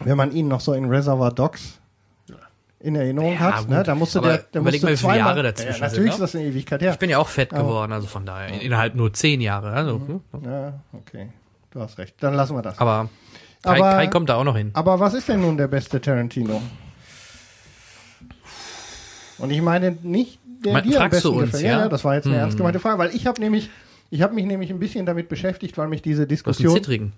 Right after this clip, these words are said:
Speaker 1: Ja, ich zitter etwas.
Speaker 2: Okay.
Speaker 1: Ähm, weil ich, weil mich diese Diskussion irgendwie gepackt hat. Und, ähm, <clears throat> bin dann noch mal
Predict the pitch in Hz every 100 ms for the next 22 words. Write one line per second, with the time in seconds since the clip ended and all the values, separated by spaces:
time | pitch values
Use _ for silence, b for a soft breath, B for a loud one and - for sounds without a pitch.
0 | _ 110 127 156 - 143 113 101 131 -
1 | B B - 135 143 147 147 143 151 151
2 | - 160 151 147 160 143 139 143 143 127
3 | 196 202 190 131 135 131 120 110 107 110
4 | _ - 101 - - 104 101 - - 110
5 | 107 107 - 120 110 110 123 - _ _
6 | B B B B B _ _ _ 160 202
7 | 143 127 151 156 147 139 143 139 127 123
8 | 127